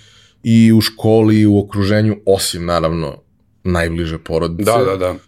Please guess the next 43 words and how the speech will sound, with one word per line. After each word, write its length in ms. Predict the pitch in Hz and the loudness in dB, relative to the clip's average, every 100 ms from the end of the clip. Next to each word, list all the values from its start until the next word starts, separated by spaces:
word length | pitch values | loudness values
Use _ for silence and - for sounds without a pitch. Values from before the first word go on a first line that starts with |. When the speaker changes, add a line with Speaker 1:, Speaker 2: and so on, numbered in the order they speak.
| _ | _
Speaker 1:
<clears throat> 240 | 208 233 | 0 2
Koji 140 | 117 113 | 2 2
su 220 | 113 113 | -2 -4
ti 120 | - | 0
ono, 460 | 117 110 101 87 - _ _ | 2 2 2 0 -4 _ _
"Ajde 240 | 95 104 107 | -4 -2 0
probamo 460 | - 107 104 104 | 0 2 4 4
ovo, 240 | 98 95 92 | 4 2 0
ajde 180 | 95 95 | 0 -2
probamo 400 | 98 92 92 90 | -2 -2 -2 -2
ono, 160 | 87 85 | -4 -2
ovo 220 | 90 90 | 0 0
mi 120 | 92 | 0
je 40 | |
interesantno, 720 | 90 87 87 - 82 82 - 71 | 0 -4 -6 -6 -6 -8 -10 -12
ajde 140 | 73 | -12
da 80 | 78 | -12
vidimo"? 460 | - - 50 50 50 _ _ _ _ _ _ _ | -14 -14 -16 -18 -20 _ _ _ _ _ _ _
Speaker 2:
Pa 120 | 90 | -2
vidi, 220 | 92 117 80 | 0 0 -2
Zrenjanin 460 | 82 92 113 120 | -2 0 0 -2
ti 140 | 104 98 | -2 -2
je 80 | |
grad, 340 | 87 107 117 104 | 0 0 2 2
ovaj, 720 | 101 95 92 95 92 90 87 - _ _ _ - - - | 2 2 0 2 2 2 -2 -8 _ _ _ -20 -20 -6
to 120 | 110 | -4
što 140 | 104 - | -4 -4
kažeš, 360 | 113 95 - | -4 -2 -4
puno 160 | 113 101 | -2 -2
se 160 | - | -4
promenio 480 | 95 92 92 95 101 | -6 -4 -2 0 0
u 20 | |
roku, 400 | 85 85 - 87 | 0 -4 -6 -4
ono, 320 | 90 85 82 64 60 _ _ | -2 -2 -4 -12 -18 _ _
u 180 | 92 | -14
trideset 480 | 80 92 95 101 80 | -8 -6 -4 -6 -6
godina, 520 | 85 104 107 110 104 101 - _ | -2 0 2 0 0 -4 -14 _
nešto 360 | 104 107 - 101 | -2 -2 -2 -2
baš 260 | 107 - | 0 0
i, 260 | 104 104 101 | 0 0 2
i 40 | |
nije, 340 | 98 90 85 - | 0 0 -2 -6
znaš. 300 | 82 73 - | -14 -14 -14